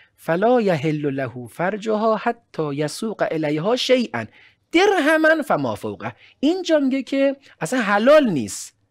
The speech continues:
متا بعداً از روایتی که، اه، میگه که: "سألت ابا عبدالله عن الرجل یتزوج المرأة فلا یکون عنده ما یعطیها"، کسی ازدواج می‌کنه نداره چیزی به این زن بده، "فیدخل بها"، می‌تونه با این زن عروسی کنه،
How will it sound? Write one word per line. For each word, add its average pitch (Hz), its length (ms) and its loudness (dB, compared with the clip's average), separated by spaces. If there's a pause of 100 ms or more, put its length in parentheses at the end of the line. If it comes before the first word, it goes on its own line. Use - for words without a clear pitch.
(340)
متا 247 260 0
بعداً 196 440 2
از 180 220 2
روایتی 160 560 2
که، 117 320 -6 (600)
اه، 110 500 -12
میگه 127 360 -6
که: 139 140 -6
"سألت 143 440 -2
ابا 127 320 0
عبدالله 120 340 -4
عن 147 160 0
الرجل 139 460 -2
یتزوج 151 600 -2
المرأة 160 560 0 (320)
فلا 269 280 2
یکون 240 380 0
عنده 202 300 -2
ما 185 300 2
یعطیها"، 185 560 -4 (320)
کسی 254 240 -2
ازدواج 226 420 2
می‌کنه 262 440 0
نداره 294 320 -2
چیزی 214 260 -6
به 202 80 -4
این 190 120 -2
زن 175 260 2
بده، 160 380 0 (400)
"فیدخل 233 560 2
بها"، 196 360 4
می‌تونه 214 360 -4
با 226 140 2
این 214 180 -2
زن 208 220 0
عروسی 185 380 -2
کنه، 226 360 0